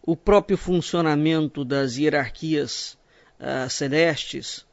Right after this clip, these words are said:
né? Por exemplo, como, por exemplo, os tronos, né? Ah, os arcanjos, os anjos, <clears throat> nós vemos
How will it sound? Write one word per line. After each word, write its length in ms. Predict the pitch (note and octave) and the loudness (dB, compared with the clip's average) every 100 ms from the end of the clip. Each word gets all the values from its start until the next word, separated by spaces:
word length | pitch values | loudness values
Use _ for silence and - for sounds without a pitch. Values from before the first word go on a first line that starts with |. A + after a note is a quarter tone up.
| _ - | _ -12
né? 240 | C3 C#3 - | -8 -8 -6
Por 160 | C3+ | -6
exemplo, 320 | C3 C3+ D3 | -4 -4 -4
como, 160 | - C#3+ | -4 -6
por 200 | - C#3+ | -2 -2
exemplo, 300 | C3 D3 - | -2 -4 -8
os 140 | - | -12
tronos, 680 | - D3+ E3 D3+ A#2 - - _ _ _ _ _ _ _ _ _ _ - | -4 0 2 0 -2 -8 -12 _ _ _ _ _ _ _ _ _ _ -12
né? 240 | B2+ D3+ _ _ - - _ _ - | -10 -10 _ _ -20 -20 _ _ -6
Ah, 680 | C3+ C#3+ C#3 C3+ C3+ C3+ - | -2 0 0 0 -2 -4 -4
os 160 | C3+ | -2
arcanjos, 680 | D3+ - D#3+ F3 D3 C#3 A#2+ | 0 0 2 2 2 -2 -4
os 220 | B2+ A#2+ | -4 0
anjos, 500 | E3 D#3+ B2 - - _ - | 0 0 -4 -10 -14 _ -2
<clears throat> 320 | F#3+ - - | -2 0 2
nós 400 | F#3+ A3+ F#3 B2+ | 6 8 6 6
vemos 600 | F3 G3+ D3+ C#3+ - | 6 6 4 -2 -6